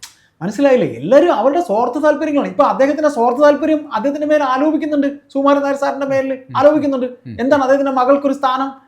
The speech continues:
Speaker 1: ആ, ഈ പറയുന്ന പോലെ ആ കാര്യങ്ങൾ സ്വാർത്ഥതയാണ് അദ്ദേഹത്തെ കൊണ്ട് ചെയ്യിപ്പിച്ചെന്നും അപവാദമുണ്ട്. അതാണ് കട്ടപ്പ എന്ന് പറഞ്ഞത്.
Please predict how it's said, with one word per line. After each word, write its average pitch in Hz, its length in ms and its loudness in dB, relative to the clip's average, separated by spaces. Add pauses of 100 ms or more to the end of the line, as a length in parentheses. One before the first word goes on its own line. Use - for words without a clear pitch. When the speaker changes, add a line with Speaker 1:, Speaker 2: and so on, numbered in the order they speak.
(420)
Speaker 1:
ആ, 262 160 -2
ഈ 269 160 -2
പറയുന്ന 269 280 0
പോലെ 269 160 2
ആ 262 180 -2
കാര്യങ്ങൾ 262 260 0
സ്വാർത്ഥതയാണ് 294 640 6
അദ്ദേഹത്തെ 285 260 6
കൊണ്ട് 285 260 4
ചെയ്യിപ്പിച്ചെന്നും 285 640 0
അപവാദമുണ്ട്. 269 500 2
അതാണ് 254 280 -2
കട്ടപ്പ 285 280 2
എന്ന് 285 140 4
പറഞ്ഞത്. 277 240 2